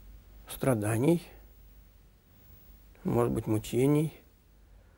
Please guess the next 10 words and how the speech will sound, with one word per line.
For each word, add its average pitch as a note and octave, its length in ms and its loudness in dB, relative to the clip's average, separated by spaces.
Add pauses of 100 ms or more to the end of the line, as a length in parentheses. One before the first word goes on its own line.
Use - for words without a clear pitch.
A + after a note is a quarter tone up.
(160)
А B2 100 2
чтобы C3+ 540 4
страдать C#3+ 600 4
и B2 420 0
вот A2+ 280 -2
мужественно B2+ 640 2
переносить B2 720 0 (540)
мучения, F3 760 6 (100)
нужно E3 560 6
мужество. G#3 600 4